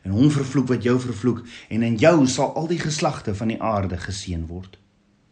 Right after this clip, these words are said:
So Abraham het woord van Abba Vader ontvang dat hy 'n, 'n seun gaan kry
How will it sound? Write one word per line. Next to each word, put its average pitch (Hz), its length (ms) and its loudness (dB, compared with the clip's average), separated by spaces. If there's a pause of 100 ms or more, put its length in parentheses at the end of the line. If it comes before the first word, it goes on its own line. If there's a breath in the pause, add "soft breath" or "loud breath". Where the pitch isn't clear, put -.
(400 loud breath)
So 175 140 -4
Abraham 220 380 2
het 117 220 0
woord 143 280 0
van 151 120 -2
Abba 139 160 2
Vader 139 340 0
ontvang 117 440 0
dat 113 160 -4
hy 120 200 -2
'n, 120 100 -6 (280 loud breath)
'n 123 100 -2
seun 190 500 2
gaan 92 240 -2
kry 67 300 -12